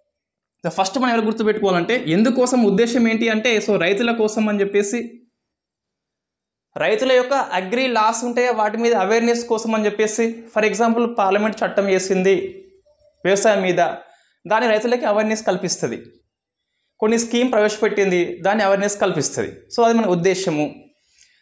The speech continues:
దీన్ని ఎవరు మరి ఇంప్లిమెంట్ చేస్తున్నారంటే, ఫస్ట్,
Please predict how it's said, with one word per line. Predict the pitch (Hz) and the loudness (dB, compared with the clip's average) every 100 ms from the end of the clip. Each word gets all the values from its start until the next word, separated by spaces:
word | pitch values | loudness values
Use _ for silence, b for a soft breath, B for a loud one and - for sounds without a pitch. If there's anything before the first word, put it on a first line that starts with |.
| b | b
దీన్ని | 208 | 0
ఎవరు | 202 262 | 2 2
మరి | 269 262 | 2 2
ఇంప్లిమెంట్ | 233 247 247 247 | 2 2 2 2
చేస్తున్నారంటే, | 233 233 247 233 220 220 208 214 220 - _ - | 0 2 0 2 0 0 0 -2 -6 -20 _ -6
ఫస్ట్, | 208 - - 240 220 233 | -4 -4 0 2 2 -2